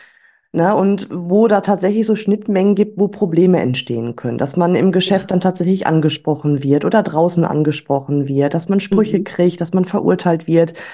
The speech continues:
Speaker 2: Absolut.
Speaker 1: Und gerade dieses damit trotzdem authentisch sein, dazu zu stehen,
Speaker 2: Mhm.
Speaker 1: "Nee, ich möchte mich gerne barfuß bewegen", und sich nicht zu rechtfertigen, weil es ist
Speaker 2: Mhm.
Speaker 1: einfach so. Das macht so viel aus. Und dieses Selbstwertgefühl, was man dadurch entwickelt,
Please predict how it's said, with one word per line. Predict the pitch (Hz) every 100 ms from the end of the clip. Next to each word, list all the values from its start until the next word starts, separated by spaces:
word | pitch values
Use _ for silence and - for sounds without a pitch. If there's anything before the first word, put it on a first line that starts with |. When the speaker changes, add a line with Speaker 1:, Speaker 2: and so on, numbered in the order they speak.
| - -
Speaker 2:
Absolut. | - 180
Speaker 1:
Und | 175
gerade | 165 240 262
dieses | 208 214 220 226
damit | 196 190 208 -
trotzdem | - 202 208 233 214
authentisch | - 175 - 240 370 403 339 -
sein, | 135 131 -
dazu | 143 143 220
zu | - 214
stehen, | - 277 - 165
Speaker 2:
Mhm. | 165
Speaker 1:
"Nee, | 208
ich | 196 -
möchte | 180 214 262
mich | 226 214
gerne | 175 170 170
barfuß | 170 156 - 175
bewegen", | - 160 165 165
und | 165
sich | 165 156
nicht | 262 -
zu | -
rechtfertigen, | - 139 139 151 147 196 214 180
weil | 180
es | 185 -
ist | 320 302
Speaker 2:
Mhm. |
Speaker 1:
einfach | 277 131 156 143
so. | - 147 214 - - - - - -
Das | 180 180
macht | 214 214
so | 254
viel | - -
aus. | - 233 208
Und | 190 190
dieses | 196 196 190
Selbstwertgefühl, | 226 - - 220 - 190 208 185
was | 185 185
man | 175
dadurch | 175 185 185
entwickelt, | 170 165 185 226 262